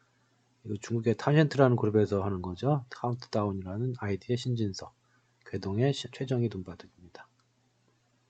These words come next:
자, 흑이 신진서고요. 백이 저 뭐야, 최정입니다. 한 큐 바둑에서 둔 거고요. 절에가 분석을 해놨습니다. 여섯 집 반에 맞게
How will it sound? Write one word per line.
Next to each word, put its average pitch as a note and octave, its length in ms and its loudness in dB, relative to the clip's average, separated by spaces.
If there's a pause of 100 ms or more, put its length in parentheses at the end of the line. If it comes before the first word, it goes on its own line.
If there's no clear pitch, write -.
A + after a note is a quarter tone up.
(1800)
자, G2+ 240 -12
흑이 E3 320 2
신진서고요. C#3 920 4
백이 A#2 420 0 (1300)
저 - 240 -8 (220)
뭐야, E2+ 180 -12 (100)
최정입니다. A#2+ 920 2 (280)
한 C3+ 200 -6
큐 C#3+ 120 0
바둑에서 A2 360 6
둔 - 180 -10
거고요. G2 420 -2 (440)
절에가 G#2 480 -4
분석을 G2 360 -4
해놨습니다. F#2 600 -12 (1080)
여섯 B2+ 240 2
집 D3+ 180 2
반에 C#3 400 10
맞게 A#2+ 720 4